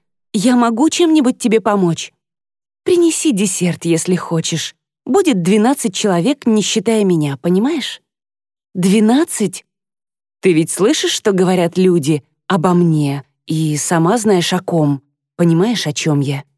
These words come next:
И Ирма, которая, конечно же, прекрасно поняла Эву, покраснела вместо ответа. «Мне давно казалось, что немного развеяться всем нам не помешает»,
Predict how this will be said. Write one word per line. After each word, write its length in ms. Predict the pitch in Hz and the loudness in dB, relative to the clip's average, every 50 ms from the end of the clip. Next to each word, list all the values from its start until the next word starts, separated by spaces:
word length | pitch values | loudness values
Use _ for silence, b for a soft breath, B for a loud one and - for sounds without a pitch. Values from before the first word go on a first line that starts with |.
| _ _ _ _ _ _ _ _ _ _ _ _ _ _ _ _ - | _ _ _ _ _ _ _ _ _ _ _ _ _ _ _ _ -2
И 260 | 220 226 220 220 254 302 | 0 2 4 4 4 4
Ирма, 240 | 294 254 202 170 | 4 2 2 2
которая, 420 | - 190 196 190 254 247 247 240 233 | 0 0 -2 0 2 2 2 2 0
конечно 540 | - 233 240 254 302 339 320 - 277 262 226 | 0 0 2 2 2 2 2 2 0 0 2
же, 100 | 254 254 | 0 0
прекрасно 680 | - 294 302 277 - - 247 214 190 - - 175 160 | 0 0 -2 -2 0 0 0 0 0 0 0 -2 0
поняла 480 | - 190 185 175 170 180 170 156 - - | 0 2 2 2 2 2 2 0 0 0
Эву, 420 | - 302 339 330 220 165 131 123 _ _ _ - | 0 2 2 2 2 0 -2 -2 _ _ _ -4
покраснела 720 | 254 247 - 233 220 202 - - 202 202 214 254 285 294 | -4 -2 0 0 0 0 0 0 0 2 2 2 2 2
вместо 440 | 247 233 214 208 208 - - 208 185 | 2 2 2 2 0 -2 -2 -4 -4
ответа. 480 | 180 - 151 147 143 135 - 135 123 - _ _ _ _ _ _ _ _ _ _ _ _ _ _ _ _ - 262 | -4 -4 -4 -4 -4 -4 -6 -10 -12 -12 _ _ _ _ _ _ _ _ _ _ _ _ _ _ _ _ 0 2
«Мне 240 | 285 285 285 269 | 4 4 4 4
давно 340 | 214 254 254 247 285 330 320 | 4 2 2 4 4 2 2
казалось, 500 | - 196 175 156 180 226 220 190 190 185 | 0 -2 -2 0 0 0 0 0 -2 -2
что 140 | - - 214 | -2 -2 0
немного 380 | 208 208 214 214 208 202 190 208 | 2 2 2 2 2 2 2 0
развеяться 580 | 220 220 190 214 302 330 285 226 - - 180 | 0 0 0 0 0 0 0 0 -2 -4 -6
всем 320 | 165 - - 285 269 240 240 | -4 -2 -2 0 2 2 4
нам 200 | 247 247 240 233 | 4 4 4 4
не 100 | 226 185 | 2 2
помешает», 720 | 208 202 190 185 185 - - 170 147 147 143 - - | 2 2 2 2 2 0 -2 -4 -4 -4 -6 -8 -12